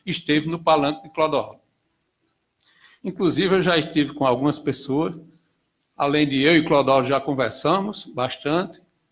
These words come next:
Já conversei com o doutor Ramon, que é uma liderança, foi prefeito de Dona Inês também. Inclusive, semana passada eu estive lá na casa dele, em Dona Inês, lá na fazenda.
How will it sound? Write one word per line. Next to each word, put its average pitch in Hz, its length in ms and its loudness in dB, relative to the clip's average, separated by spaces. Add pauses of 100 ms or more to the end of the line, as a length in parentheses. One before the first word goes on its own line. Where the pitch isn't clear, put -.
(120)
Já 160 220 -2
conversei 143 420 -2
com - 80 -6
o - 40 -20
doutor 135 260 -4
Ramon, 127 360 0
que 165 80 -12
é 147 60 0
uma 131 80 2
liderança, 123 560 -2
foi 127 160 -6
prefeito 127 460 -6
de - 40 -20
Dona 127 200 -2
Inês 123 200 -4
também. 120 520 -4 (420)
Inclusive, 139 540 -6
semana 156 360 2
passada 143 360 2
eu 110 60 -6
estive 135 200 -2
lá 131 140 4
na 123 120 2
casa 131 280 0
dele, 123 200 0
em 120 60 0
Dona 117 220 0
Inês, 147 340 -4
lá 127 140 -2
na 120 100 -4
fazenda. 127 680 -2